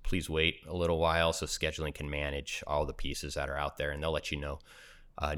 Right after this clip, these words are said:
no later than twenty-four hours out. And then you can call 'em then and, and see what's going on. So, um, you know, they can kinda sort their way, uh, through things at that point. Um, you know, if anything falls out inside of there, they'll let you know as soon as possible still, but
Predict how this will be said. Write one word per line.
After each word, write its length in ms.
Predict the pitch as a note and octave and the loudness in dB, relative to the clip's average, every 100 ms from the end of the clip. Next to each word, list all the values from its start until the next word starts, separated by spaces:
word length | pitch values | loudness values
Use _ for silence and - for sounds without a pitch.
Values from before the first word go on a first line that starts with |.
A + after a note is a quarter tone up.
| - | 4
no 220 | E2+ D#2+ | 4 4
later 340 | D#2 D#2 D2 C#2+ | 4 4 4 0
than 140 | C#2+ | 0
twenty-four 500 | - D#2 C#2 - C#2+ | 2 2 2 2 4
hours 340 | C2+ C2 C2+ D2 | 4 0 0 0
out. 260 | C#2 C#2+ - - - - - | 0 0 -4 -14 -16 -14 -4
And 140 | D#2+ | -2
then 80 | E2 | 0
you 60 | D2 | -2
can 60 | |
call 280 | - C#2+ C#2 | -2 -2 0
'em 120 | C#2+ | -2
then 220 | C#2+ C2+ | -2 -2
and, 160 | C2 C#2 | -4 -6
and 140 | D2 | -6
see 140 | - C#2+ | -2 -2
what's 200 | C#2 - | -2 0
going 260 | D2 C#2+ | 0 2
on. 300 | C#2+ C#2+ D2 - | 2 0 0 -6
So, 400 | - - D2 C#2 | -10 -4 -2 0
um, 260 | C#2 D2+ - - | -2 -6 -10 -14
you 100 | - | -6
know, 120 | C#2+ C#2 | -4 -2
they 120 | C#2+ | -4
can 200 | - - - - - - - | -4 -10 -14 -20 -20 -20 -4
kinda 320 | D#2 C#2+ C2+ | -2 0 -2
sort 280 | - F2 D#2+ | 0 4 4
their 120 | D#2 | 4
way, 280 | D2 D2+ C#2+ - - | 2 2 0 -4 -8
uh, 100 | - - | -8 -6
through 200 | C#2+ C#2 | -4 -4
things 340 | C#2 C#2 - | -2 -4 -6
at 80 | - | -6
that 180 | - - | -4 0
point. 240 | D2+ C#2 - - - - - - - - - - | 0 0 -10 -20 -20 -20 -20 -20 -20 -20 -12 0
Um, 360 | F2+ F2 F2+ | 4 4 2
you 80 | - | 4
know, 120 | F#2 | 6
if 120 | F#2+ B2+ | 8 8
anything 300 | A2+ G#2+ F#2 | 8 6 6
falls 280 | G2+ F#2 | 8 10
out 140 | F2+ E2+ | 10 6
inside 380 | D2+ E2 D#2+ D#2+ | 4 4 4 2
of 80 | |
there, 180 | D#2 D2+ | 2 0
they'll 140 | D2+ D2 | 0 -2
let 220 | C#2 - | -2 -2
you 40 | |
know 100 | C#2+ | -2
as 80 | C#2 | -2
soon 180 | - B1+ | -2 0
as 80 | - | 2
possible 580 | - - - - A#1 - | 0 0 -2 -2 -2 -2
still, 420 | - - - - - | -4 -4 -6 -10 -8
but 180 | - | -8